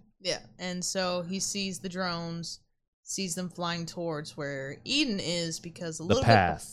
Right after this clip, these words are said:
Speaker 1: bit bef-, the path to it, because a little bit before that,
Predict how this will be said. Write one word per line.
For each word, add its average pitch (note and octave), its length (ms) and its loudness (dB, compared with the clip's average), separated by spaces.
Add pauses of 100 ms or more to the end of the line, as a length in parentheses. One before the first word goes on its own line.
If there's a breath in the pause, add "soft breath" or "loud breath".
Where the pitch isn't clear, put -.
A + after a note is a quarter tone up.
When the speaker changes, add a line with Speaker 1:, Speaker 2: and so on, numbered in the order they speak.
(520)
Speaker 1:
bit F#3 60 -4
bef-, - 20 -14
the - 40 -8
path F3 260 0
to F#3 180 -2
it, D3+ 300 0
because E3+ 440 -6
a E3+ 60 -8
little F#3+ 220 -4
bit F#3 160 -4
before G3+ 420 -4
that, E3 400 -2